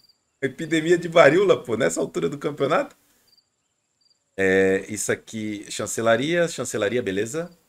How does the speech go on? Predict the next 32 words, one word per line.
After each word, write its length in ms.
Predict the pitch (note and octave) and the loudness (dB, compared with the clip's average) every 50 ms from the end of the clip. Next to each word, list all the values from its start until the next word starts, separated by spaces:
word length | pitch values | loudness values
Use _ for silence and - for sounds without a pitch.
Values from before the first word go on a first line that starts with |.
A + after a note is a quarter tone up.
| _ _ _ _ _ _ _ _ _ | _ _ _ _ _ _ _ _ _
O 100 | A2 A2 | -10 -4
Denner 720 | G2+ G#2+ A2 A#2+ A#2 A#2+ A#2+ A#2+ A#2+ A#2 A#2 A#2 - - _ - | 0 2 2 2 2 2 2 2 2 0 -2 -4 -6 -10 _ -10
ainda 280 | F#2 G2 G#2 G#2+ A2 | -8 -8 -6 -6 -6
tem 160 | G#2 - A#2 | -6 -6 -6
espaço 400 | A2 G#2 - - - A2+ A2 - | -8 -8 -6 -2 -2 -2 -2 -2
pra 140 | - B2+ A#2 | -4 -6 -4
mais 200 | A2+ A#2+ B2 B2 | -4 -4 -4 -4
seis 520 | - - - - C3+ C3+ C#3+ D3+ C#3+ C#3+ - | -4 -4 -2 0 2 2 2 0 -2 -4 -2
tarefas 560 | - D3 C3 A#2 A2+ A2+ A2 - - A#2 G#2 | 0 2 2 4 4 2 2 0 -4 -6 -4
na 100 | G#2+ G#2+ | -6 -6
chancelaria 600 | - - A2 G#2+ - A#2+ A2+ A2+ A2 A2 A2 G#2+ | -8 -8 -8 -8 -4 -2 0 0 0 0 -2 -2
dele. 400 | G2 G2 G2 G2+ G2 F#2+ F#2+ F#2+ _ _ _ _ _ _ _ _ _ _ _ _ _ _ _ _ _ _ _ _ _ _ _ _ _ _ _ _ _ _ _ _ _ _ _ _ _ _ _ _ _ _ _ _ _ _ _ _ | -2 -2 -2 -2 -2 -4 -8 -12 _ _ _ _ _ _ _ _ _ _ _ _ _ _ _ _ _ _ _ _ _ _ _ _ _ _ _ _ _ _ _ _ _ _ _ _ _ _ _ _ _ _ _ _ _ _ _ _
Eu 140 | - G2+ G2 | -4 -4 2
posso 240 | - B2 B2+ B2 B2+ | 4 4 4 6 6
fazer 180 | - C3 A#2+ | 4 4 4
mais 320 | C3 B2 C3 D3+ F3 F#3 E3+ | 2 4 4 4 4 2 2
uma 160 | F#3 F3 E3+ | 0 0 0
chancelaria 840 | E3+ - E3 D3+ C#3 - - C#3 C#3 C3 B2+ C#3 F3 G3 D#3+ - - _ _ _ _ _ _ _ _ _ - | 0 0 0 0 0 0 2 4 4 4 4 6 6 4 4 4 0 _ _ _ _ _ _ _ _ _ -10
e 100 | A2 G#2 | -8 0
colocar 380 | - C#3 B2+ B2 B2 - - | 4 6 8 8 8 8 6
a 40 | - | 4
chancelaria 720 | - - D3+ C#3 B2+ - - D3+ D3+ C#3+ C#3 D#3 G3 A3 | 4 4 0 -2 0 2 4 6 8 8 8 8 6 6
pra 140 | G#3+ G3+ F#3+ | 6 4 2
cuidar 320 | F#3+ - G3 F3 E3 E3 | 2 2 2 4 4 4
da 100 | E3 E3+ | 4 4
chancelaria. 580 | E3+ - F3 D#3+ - - F3 E3+ E3+ D#3+ C#3+ A2+ | 2 0 -2 -4 -2 0 2 4 4 4 4 2
Só 120 | - B2+ | 2 0
que 100 | A#2 - | -2 0
eu 60 | C#3 - | -2 0
tomo 200 | - C#3+ C#3+ C#3+ | 2 2 2 0
um 80 | D3+ | 0
debuff 640 | C#3+ D3 D3 C#3 B2+ C3 C#3 C#3+ D3 - D#3+ D3 D3 | 0 0 2 2 4 4 2 2 0 -4 -8 -8 -10